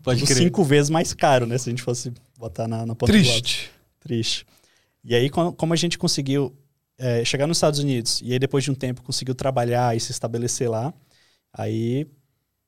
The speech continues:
Speaker 2: a gente não precisou mais mexer na Recordando. Então a Recordando hoje, ela se mantém enquanto eu tenho meu trabalho lá nos Estados Unidos, eu trabalho numa produtora
Speaker 1: Ah.
Speaker 2: de
Speaker 3: Você
Speaker 2: vídeo lá.
Speaker 3: chegou lá nos Estados Unidos pra estudar.
Speaker 2: Exato.
Speaker 3: Foi fazer uma faculdade que era da igreja,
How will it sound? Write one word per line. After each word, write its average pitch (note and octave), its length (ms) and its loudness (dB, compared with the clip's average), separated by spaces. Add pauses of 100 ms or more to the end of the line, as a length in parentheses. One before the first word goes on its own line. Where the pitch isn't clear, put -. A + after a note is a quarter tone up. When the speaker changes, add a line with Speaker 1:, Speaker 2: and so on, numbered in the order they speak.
(160)
Speaker 2:
a C3 100 -4
gente C3 180 -4
não C#3 60 -4
precisou C3 220 -4
mais B2+ 160 -2
mexer C3+ 200 -6
na C3 60 -4
Recordando. C3+ 360 -2
Então A2+ 140 -8
a A2 40 -4
Recordando A#2+ 440 -4
hoje, B2 420 -2 (200)
ela A#2+ 460 -6 (280)
se - 180 -6
mantém C#3 480 -2
enquanto D3+ 280 -6
eu D#3 40 -2
tenho D3 180 -4
meu D3+ 120 -2
trabalho C3 460 -4
lá B2+ 120 -2
nos B2+ 140 -2
Estados B2 320 -4
Unidos, A#2+ 560 -4 (300)
eu A#2 80 -8
trabalho B2 240 -4
numa B2 80 -2
produtora D3 480 -2
Speaker 1:
Ah. - 40 0
Speaker 2:
de E3 100 -2
Speaker 3:
Você A#2+ 240 0
Speaker 2:
vídeo - 140 2
lá. - 100 4
Speaker 3:
chegou F3+ 380 4
lá F#3 120 -2
nos F3+ 100 0
Estados E3+ 280 2
Unidos E3 280 2
pra F3+ 180 4
estudar. D3+ 580 4 (180)
Speaker 2:
Exato. A#2 480 -8 (960)
Speaker 3:
Foi - 300 2
fazer E3 240 4
uma E3+ 140 4
faculdade D#3 440 2
que - 80 -6
era E3 120 0
da C#3+ 80 -2
igreja, E3+ 400 -8